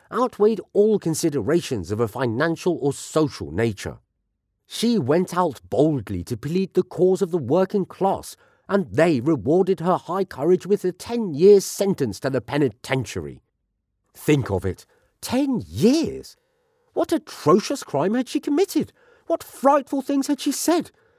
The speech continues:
Let me answer candidly. She said nothing more than I have said here this afternoon. I want to admit, I want to admit without reservation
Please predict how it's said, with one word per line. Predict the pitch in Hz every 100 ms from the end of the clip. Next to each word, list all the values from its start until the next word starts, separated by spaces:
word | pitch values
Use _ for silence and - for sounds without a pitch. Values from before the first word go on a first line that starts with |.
| _
Let | 156 185 175
me | 147
answer | 127 123 -
candidly. | - - 101 82 - 65 - _ _ _ - 160
She | -
said | 196 196 104
nothing | 170 185 113
more | 87 165 101
than | 95 120
I | 156
have | 165 165
said | 196 135
here | 98 160 180
this | 180
afternoon. | 196 196 202 143 220 170 - _ _ _ _ -
I | 247
want | 175 226
to | 202
admit, | 233 110 101 151 - _ _ _ _
I | - 175
want | 185 180 233
to | 208
admit | 165 147 190
without | 185 214 165
reservation | 202 220 147 113 202 - 107